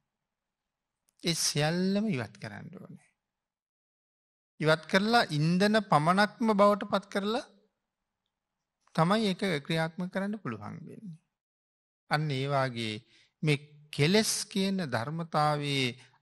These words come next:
අල්ප මාත්‍රයක් අපේ චිත්ත සන්තාන තුළ තියෙනවා නම් එය තියෙන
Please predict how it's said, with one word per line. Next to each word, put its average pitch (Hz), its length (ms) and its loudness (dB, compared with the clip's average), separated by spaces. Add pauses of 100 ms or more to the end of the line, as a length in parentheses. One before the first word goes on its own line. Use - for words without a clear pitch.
(140)
අල්ප 196 340 4 (160)
මාත්‍රයක් 185 920 4
අපේ 147 280 -2
චිත්ත 143 320 -10
සන්තාන 143 640 -4
තුළ 139 220 -6 (100)
තියෙනවා 147 480 -2
නම් 110 220 -8 (640)
එය 170 160 0 (100)
තියෙන 147 360 -4